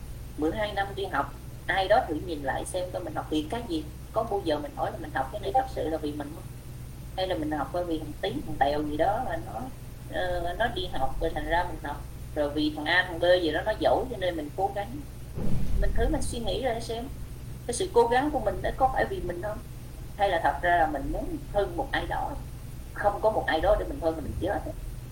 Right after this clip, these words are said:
Không có một ai đó để mình phấn đấu là mình tiêu tụng. Vậy thật ra mình đâu có thương mình đâu. À, mình luôn luôn là so kè với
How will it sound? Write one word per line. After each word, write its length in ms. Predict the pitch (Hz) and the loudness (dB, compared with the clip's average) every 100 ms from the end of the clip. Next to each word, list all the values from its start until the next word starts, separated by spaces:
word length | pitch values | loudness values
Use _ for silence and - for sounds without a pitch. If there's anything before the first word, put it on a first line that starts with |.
| - - | -10 -6
Không 120 | 165 | -2
có 80 | 202 | -2
một 120 | 156 | -2
ai 200 | 151 156 | 0 2
đó 220 | 151 170 214 | 4 4 4
để 60 | 180 | 0
mình 100 | - - | -4 -4
phấn 100 | 160 | -2
đấu 180 | 185 196 | -2 -2
là 80 | 143 | -4
mình 140 | 127 - | -6 -6
tiêu 140 | - 160 - | 0 0 0
tụng. 180 | 120 - - - - - - - - - - - - - | -2 -4 -10 -10 -10 -8 -8 -8 -8 -10 -12 -12 -10 -2
Vậy 120 | - - | -2 0
thật 100 | 190 | 0
ra 100 | 208 | 0
mình 140 | 214 | 2
đâu 100 | 196 | -2
có 100 | 202 226 | -2 -4
thương 180 | 214 190 | -6 -6
mình 180 | 180 175 | -8 -8
đâu. 100 | 196 226 - - - - - - - - - | -10 -10 -12 -12 -10 -10 -10 -10 -10 -12 -8
À, 240 | 147 160 180 | 0 2 2
mình 120 | 170 | 0
luôn 180 | 196 208 | 0 2
luôn 200 | 208 - | 0 2
là 160 | 175 - | 0 0
so 200 | - 185 | 0 0
kè 380 | - 135 131 127 | 0 2 4 4
với 120 | 202 | -2